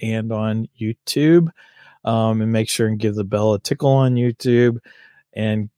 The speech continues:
give this video a thumbs up on YouTube also, 'cause the algorithm on, on YouTube likes it when you do that, and it helps to suggest it to other people who might like this type of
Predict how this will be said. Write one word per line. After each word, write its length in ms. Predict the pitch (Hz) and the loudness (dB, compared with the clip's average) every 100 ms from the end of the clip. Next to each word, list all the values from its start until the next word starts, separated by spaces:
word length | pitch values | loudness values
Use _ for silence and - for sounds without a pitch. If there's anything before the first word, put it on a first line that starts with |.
| _ | _
give 160 | - 254 | 0 4
this 160 | 214 - | 4 4
video 340 | 139 165 117 | 4 4 4
a 120 | 104 | 0
thumbs 420 | 90 - 113 104 107 | -2 0 2 2 0
up 220 | 98 - | -2 -2
on 100 | 98 | -2
YouTube 440 | 98 95 104 98 | -2 -4 -4 -2
also, 380 | 101 95 - 98 | -2 -2 -2 -2
'cause 220 | 95 101 98 | -2 -4 -4
the 220 | 98 98 | -8 -6
algorithm 720 | 117 113 110 107 104 104 101 | -2 -2 -2 -2 -2 -4 -6
on, 360 | 101 101 101 107 - | -8 -8 -10 -10 -8
on 300 | 101 101 101 | -6 -6 -6
YouTube 480 | 107 104 113 101 | -6 -6 -6 -6
likes 400 | 110 120 131 - | -2 0 0 0
it 100 | - - | -2 0
when 180 | 127 117 | 0 0
you 100 | 107 | 0
do 220 | 117 131 | 4 4
that, 340 | 143 147 151 _ - - - - | 6 4 2 _ -20 -20 -12 -2
and 180 | 107 107 | 0 0
it 180 | 104 - | -2 -6
helps 420 | - - 123 - - | -4 0 0 -2 -6
to 260 | - 110 | 0 2
suggest 540 | 110 - 110 120 117 113 | 0 -2 0 0 0 -4
it 100 | - | -6
to 220 | - 107 | -4 -2
other 220 | 107 113 | -2 -2
people 400 | 107 - 113 107 | -4 -6 -6 -4
who 160 | 101 107 | -2 -4
might 300 | 101 101 107 _ - | -4 -8 -10 _ -10
like 180 | 107 101 | -8 -8
this 200 | - 104 | -8 -8
type 320 | - 107 104 104 | -6 -6 -4 -6
of 160 | 101 | -10